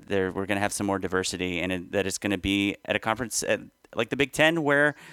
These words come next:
uh, they've kind of been the thought leaders on a lot of, uh, big issues in, in, in different sports. So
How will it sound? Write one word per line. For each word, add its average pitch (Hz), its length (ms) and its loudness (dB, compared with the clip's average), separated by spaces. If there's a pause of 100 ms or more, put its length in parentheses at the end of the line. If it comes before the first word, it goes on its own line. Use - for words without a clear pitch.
(180)
uh, 120 320 6
they've 120 240 2
kind 139 200 2
of 127 140 -2
been 123 480 2
the 113 460 0
thought 117 360 4
leaders 123 440 0
on 113 160 4
a 110 80 2
lot 107 240 4
of, 104 260 0 (320)
uh, 101 200 4
big 101 340 0
issues 98 720 0 (300)
in, 98 520 0
in, 95 400 -4 (100)
in 92 120 -10
different 92 280 -4
sports. - 480 -4
So 90 360 0